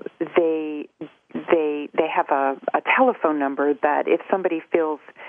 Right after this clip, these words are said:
quite stressed and burnt out, there's a phone number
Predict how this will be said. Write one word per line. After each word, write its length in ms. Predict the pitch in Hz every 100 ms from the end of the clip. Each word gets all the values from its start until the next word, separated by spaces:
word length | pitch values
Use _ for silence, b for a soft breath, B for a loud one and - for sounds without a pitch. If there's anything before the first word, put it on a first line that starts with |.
| B B _ -
quite 240 | 202 170 -
stressed 440 | 175 156 160 -
and 220 | 160 151
burnt 260 | 156 147 151
out, 300 | 170 160 - _ -
there's 340 | 160 180 170
a 60 | 170
phone 220 | - 165 165
number 420 | 143 143 143